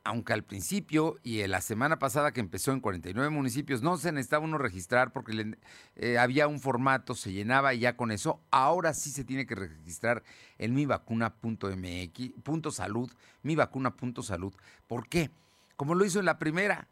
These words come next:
y como fue en la segunda, que, que llenaba y que se registraba, bueno, pues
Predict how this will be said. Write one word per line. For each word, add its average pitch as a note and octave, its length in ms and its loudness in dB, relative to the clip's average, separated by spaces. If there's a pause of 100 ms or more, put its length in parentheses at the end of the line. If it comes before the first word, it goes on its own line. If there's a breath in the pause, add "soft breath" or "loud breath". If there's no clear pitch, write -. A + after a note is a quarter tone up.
(100)
y D#3 80 0
como D3+ 240 2
fue F3+ 180 0
en G3+ 80 0
la F3+ 80 2
segunda, D#3+ 640 -2 (140)
que, B2+ 380 -2
que C#3 160 -2
llenaba C#3+ 360 2
y D#3 40 -8
que C#3+ 80 -6
se C3 120 -2
registraba, B2 460 0
bueno, A3 280 -2
pues A2+ 180 -8